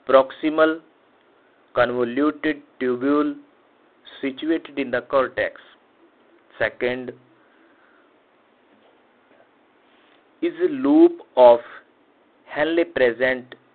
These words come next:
in the medulla. Third is convoluted tubule present in the cortex.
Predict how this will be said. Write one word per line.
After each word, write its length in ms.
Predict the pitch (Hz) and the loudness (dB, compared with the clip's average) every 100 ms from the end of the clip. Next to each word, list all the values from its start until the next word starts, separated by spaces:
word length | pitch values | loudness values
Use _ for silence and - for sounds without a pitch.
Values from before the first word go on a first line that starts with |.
| _ _ | _ _
in 140 | 139 131 | -6 -2
the 120 | 123 | -2
medulla. 560 | 123 123 123 120 101 85 _ _ _ _ _ _ _ _ _ _ - | -2 -2 -2 -4 -8 -14 _ _ _ _ _ _ _ _ _ _ 0
Third 360 | 135 139 139 131 _ _ _ _ _ _ _ _ _ - _ _ _ _ _ | 2 2 -2 -8 _ _ _ _ _ _ _ _ _ -20 _ _ _ _ _
is 160 | 143 160 156 - _ _ _ _ _ - | -2 -2 -4 -20 _ _ _ _ _ -2
convoluted 960 | 139 175 185 180 139 131 131 120 110 - _ _ _ _ _ _ - | -2 0 0 0 0 -4 -4 -4 -4 -12 _ _ _ _ _ _ -10
tubule 580 | 127 131 131 147 143 143 | -4 -4 -2 -2 -2 -4
present 640 | 120 113 113 123 117 - - - _ _ _ _ _ _ _ _ - | -4 -4 -4 -6 -8 -12 -20 -20 _ _ _ _ _ _ _ _ -10
in 220 | 131 127 | -8 -4
the 240 | 127 143 - _ _ | -6 -6 -12 _ _
cortex. 500 | 151 147 143 107 - | 4 4 4 -4 -8